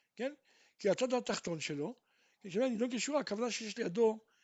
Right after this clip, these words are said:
עוד שני עומרים, כן? אז אני יכול לצרף אותו לעומר, לשני, לשני העומרים הבאים. עכשיו, אם הוא לקח את החלק העליון, והשאיר את החלק התחתון,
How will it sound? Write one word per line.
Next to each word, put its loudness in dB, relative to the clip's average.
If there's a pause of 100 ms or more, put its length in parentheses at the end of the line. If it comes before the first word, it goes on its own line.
(280)
עוד 0
שני -2
עומרים, 2
כן? -8 (500)
אז -4
אני -4
יכול -2
לצרף -2
אותו -2
לעומר, 4
לשני, -6
לשני -2
העומרים 0
הבאים. -4 (600)
עכשיו, 0
אם 0
הוא -2
לקח 2
את -10
החלק 0
העליון, 2 (680)
והשאיר 0
את -2
החלק 2
התחתון, -4